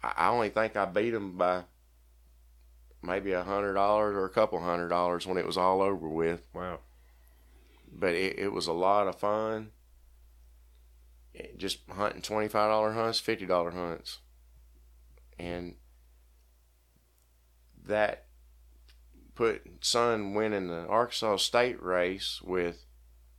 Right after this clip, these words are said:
Speaker 1: fifty-five fourteen, five thousand five hundred fourteen dollars, which nobody had ever won a state race with that amount of money. And national leader, Walker breed leader, and,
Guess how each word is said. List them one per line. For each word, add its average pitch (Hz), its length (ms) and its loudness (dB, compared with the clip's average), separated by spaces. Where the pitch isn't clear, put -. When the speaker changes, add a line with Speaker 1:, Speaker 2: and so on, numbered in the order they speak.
Speaker 1:
fifty-five 117 720 2
fourteen, 104 680 -2
five 107 300 2
thousand 107 340 0
five 104 280 2
hundred 104 280 -6
fourteen 104 440 -6
dollars, 92 440 -4
which 107 240 2
nobody 104 400 6
had 98 120 0
ever 98 200 4
won 101 320 2
a 95 80 -4
state 104 360 4
race 92 380 2
with 90 120 -12
that 90 200 4
amount 90 360 2
of 90 60 -4
money. 92 420 0
And 85 480 -2
national 101 500 0
leader, 107 580 -2
Walker 101 460 4
breed 107 400 -2
leader, 107 520 -2
and, 90 300 -8